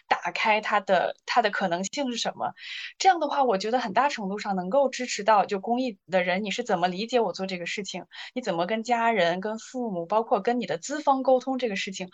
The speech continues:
我去资助那个零到三岁的小孩儿，可能不仅是资助他，而是可-，可能是你身边的朋友，甚至是我们自己的小孩儿在另外一个空间中成长起来的样态。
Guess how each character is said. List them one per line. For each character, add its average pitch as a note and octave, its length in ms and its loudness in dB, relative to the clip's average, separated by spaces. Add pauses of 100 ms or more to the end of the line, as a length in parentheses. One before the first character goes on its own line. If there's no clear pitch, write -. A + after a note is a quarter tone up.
(220)
我 G3 80 2
去 F#3+ 80 0 (180)
资 - 180 -8
助 C#4 140 -4
那 C4 140 2
个 A#3+ 60 2
零 F#3+ 120 -2
到 G#3+ 140 6
三 A#3+ 180 2
岁 B3+ 100 -4
的 A3+ 80 -2
小 - 160 -4
孩 E3+ 120 -4
儿， F#3+ 80 0
可 F#3+ 100 -10
能 F3 160 -8
不 C4 100 -10
仅 F#3+ 160 -8
是 F#3 120 -8
资 G3+ 140 -12
助 G#3 180 -8
他， G3+ 300 -4 (260)
而 F#3+ 140 4
是 B3+ 100 0
可-， A#3 140 -2 (140)
可 G3 100 -8
能 F#3+ 160 -2
是 A#3+ 200 -2 (260)
你 F3+ 120 -6
身 A#3 200 0
边 A#3+ 160 4
的 G#3+ 80 2
朋 F#3 220 -4
友， F#3 80 0
甚 C#4 140 -4
至 C4+ 80 -2
是 C4 120 0
我 A#3 180 6
们 E3 160 -2
自 F4+ 140 -2
己 G#3+ 100 -8
的 F3 100 2
小 F3+ 140 -4
孩 - 220 0
儿 F3 40 2
在 A3+ 100 2
另 B3+ 160 0
外 C4 140 4
一 G3+ 40 -2
个 G3 100 -2
空 G#3+ 200 -10
间 G#3+ 160 -8
中 A3 120 -10
成 F3+ 220 -8
长 A3+ 200 0
起 - 140 -10
来 - 100 -12
的 E3 60 -12
样 F#3 260 -6
态。 - 220 -6